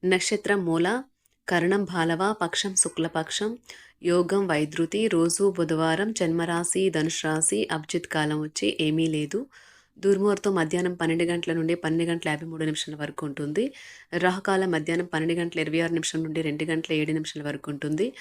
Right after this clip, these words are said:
యమగండం ఉదయం ఏడు గంటల ఇరవై ఐదు నిమిషం నుండి తొమ్మిది గంటల ఐదు నిమిషాల వరకు ఉంటుంది. ఈ రోజు దిశాశూల ఉత్తరం, అనగా ఉత్తరం వైపు ప్రయాణం చేయడం నిషిద్ధం.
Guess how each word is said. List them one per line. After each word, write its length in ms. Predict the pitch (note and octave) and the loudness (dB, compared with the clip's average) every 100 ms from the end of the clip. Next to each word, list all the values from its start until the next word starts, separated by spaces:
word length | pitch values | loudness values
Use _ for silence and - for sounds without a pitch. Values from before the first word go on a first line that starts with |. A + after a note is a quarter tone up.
| - - - - | -20 -20 -12 -2
యమగండం 460 | F#3+ F#3+ G3 G3+ | 2 4 4 2
ఉదయం 260 | F3 F3+ E3 | 2 2 2
ఏడు 180 | D#3+ D#3+ | 0 0
గంటల 240 | F3 E3+ E3+ | 0 0 0
ఇరవై 220 | D#3 E3+ | 2 2
ఐదు 140 | E3+ E3+ | 2 0
నిమిషం 280 | E3 - D#3+ | -4 -4 -4
నుండి 220 | D#3 D#3 | -2 -2
తొమ్మిది 280 | D#3+ D3+ D#3 | 0 -2 0
గంటల 220 | D#3+ D#3+ D3+ | 0 0 -2
ఐదు 160 | D3 | -2
నిమిషాల 280 | D#3 - D3+ | -4 -4 -6
వరకు 240 | C#3+ - C#3 | -6 -6 -6
ఉంటుంది. 360 | C#3 D3 F#3+ C4+ - - - - | -4 -2 -2 -4 -10 -20 -16 -2
ఈ 100 | A3 | 0
రోజు 260 | A3 A3 G3+ | 2 2 2
దిశాశూల 540 | E3+ E3 E3 D#3 D#3+ | 2 0 -2 -2 0
ఉత్తరం, 460 | G#3+ G3 - D3 C#3 - | 0 -2 -2 -2 -4 -4
అనగా 260 | D3 D3 F3 | -4 -2 -2
ఉత్తరం 340 | D#3+ - E3+ E3 | -2 -4 -2 -2
వైపు 200 | D#3+ - | -2 -2
ప్రయాణం 380 | D3+ D3 D#3 | -2 0 -2
చేయడం 340 | D#3 D3 D3 G3 | -4 -4 -4 -4
నిషిద్ధం. 460 | G#3 - C#3 C#3 | -2 -2 -4 -6